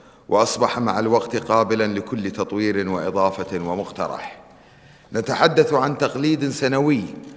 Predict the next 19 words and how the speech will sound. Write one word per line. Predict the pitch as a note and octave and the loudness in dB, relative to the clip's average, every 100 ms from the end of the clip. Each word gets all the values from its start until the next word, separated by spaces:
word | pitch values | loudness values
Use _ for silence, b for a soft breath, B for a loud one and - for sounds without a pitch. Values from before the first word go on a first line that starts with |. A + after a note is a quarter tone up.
| B B B - | B B B 0
أصبح | B2+ - B2 A#2 | 2 4 2 4
جزءا | A#2+ C#3+ C3 G2 | 2 2 2 2
من | A#2+ A2 G2 | 2 0 -2
أجندة | G#2 A2+ A2 G#2 A2+ | -4 -4 -2 -2 -2
مجلس | G2 F2+ E2 | -4 -6 -8
الأمة، | F#2+ D#2+ G2 D#2+ C#2+ B B B B | -6 -4 -4 -4 -8 B B B B
ويحظى | G2+ A2+ - A2+ A2 | 4 6 4 2 2
باجتماع | F#2+ - A2 G#2 G2+ | 2 -4 -4 0 0
ال-، | F#2+ G2 F#2+ | 0 -6 -6
به-، | G#2 E2+ - F#2 | -6 -6 -10 -2
ويحظى | G2+ A2 - A2+ G#2+ | 2 2 2 2 2
باهتمام | F#2+ - A2 G#2 G#2+ | 0 -4 -2 0 0
الجميع | G2 G2+ G#2 G#2 F#2 | -2 -4 -4 -2 -4
هنا | F2+ F#2+ D2+ C#2 B B B - | -4 -4 -6 -8 B B B -8
من | F#2+ | -4
رئاسة | F#2+ E2 G#2+ G#2+ G#2 - E2 C#2+ B B B | 0 2 2 0 -6 -6 -6 -8 B B B
ونواب | - G2+ G2 G2 G#2+ F#2+ E2+ E2 D#2 - - | -2 0 0 0 0 0 -2 -6 -10 -18 -4
وأمانة | F2+ F2 F#2+ F#2 F2 F2+ D2+ | -2 0 0 -2 -4 -8 -6
عامة. | E2+ D2+ C2+ | -6 -6 -12